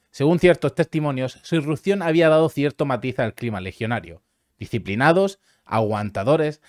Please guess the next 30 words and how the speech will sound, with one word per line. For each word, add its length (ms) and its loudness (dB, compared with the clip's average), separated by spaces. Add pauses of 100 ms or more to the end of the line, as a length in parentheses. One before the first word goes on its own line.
(140)
aceptaban 640 0
la 100 6
dura 200 4
instrucción 680 -2 (160)
del 280 -2
ver 180 2
a 80 4
ves. 300 -4 (360)
Pero 160 0
esos 220 0
españoles, 640 0
manteniéndose 800 -4
codo 320 4
a 120 2
codo 380 2
en 160 -4
una 180 -2
solidaridad 760 -2
excepcional, 840 -4 (180)
habían 320 2
hecho 260 0
comprender 680 0
a 60 0
algunos 400 0
suboficiales 960 -2
el 140 0
nuevo 260 4
modo 420 0
de 160 -6
batallar". 600 -10